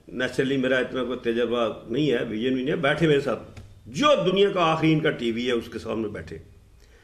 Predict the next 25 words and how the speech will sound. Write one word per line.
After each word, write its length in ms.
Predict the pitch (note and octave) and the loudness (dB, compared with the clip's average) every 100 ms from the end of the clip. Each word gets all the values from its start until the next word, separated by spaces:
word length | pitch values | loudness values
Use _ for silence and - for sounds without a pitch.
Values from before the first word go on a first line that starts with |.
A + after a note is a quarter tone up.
| - _ _ _ _ _ _ _ - | -20 _ _ _ _ _ _ _ 0
कश्मीरी 340 | D#3 D#3+ F#3+ G3+ | 0 4 4 4
इस 300 | F3 D#3+ F3 | 4 2 2
वक्त 500 | E3+ E3+ - - - - - - | 2 0 -2 -12 -18 -20 -20 -8
नजरियाती 680 | G#2+ C3 D#3 F#3 F3 E3+ E3 E3+ - - - _ _ - - - - - - _ - - - _ _ | 0 2 4 6 4 2 0 -2 -6 -20 -20 _ _ -20 -20 -20 -20 -20 -20 _ -20 -20 -20 _ _
पाकिस्तान 560 | C#3 C#3+ D3+ - C#3+ C3+ | -2 0 0 -2 0 0
की 100 | C3+ | 0
हिफाजत 360 | A2 G#2 F#2+ - | 0 0 -4 -6
कर 120 | F2+ | -8
रहा 200 | E2 E2+ | -8 -14
है। 60 | - - - - - - - - - | -16 -20 -20 -20 -20 -20 -20 -20 -10
सारा 420 | D3 E3 F#3+ F#3+ | 0 2 4 2
foreign 440 | - - D#3+ F3 | 0 0 4 6
exchange, 580 | F3+ E3+ F3 F#3+ G3+ - - - - - - - - - - - _ - C3 | 4 2 2 4 2 0 -16 -18 -18 -20 -20 -20 -20 -20 -20 -20 _ -18 0
वो 200 | C#3+ F#3+ | 4 6
भी 120 | G3+ | 6
अल्लाह 360 | - D3+ D#3+ E3+ | 6 4 4 4
के 160 | E3 | 2
बले 380 | C#3 C3+ D3+ D3 | 2 4 2 0
से 360 | - D3 F3+ - | 2 2 2 0
वो 140 | C#3+ | 0
सारा 300 | D#3 C#3 C#3 | 2 2 2
कश्मीरी 420 | C#3 A#2+ B2 C3 C3 | 0 -2 -2 0 2
भेज 220 | G#2 G2+ | 2 2
रहा 140 | F#2 | 0
है। 140 | E2 | -6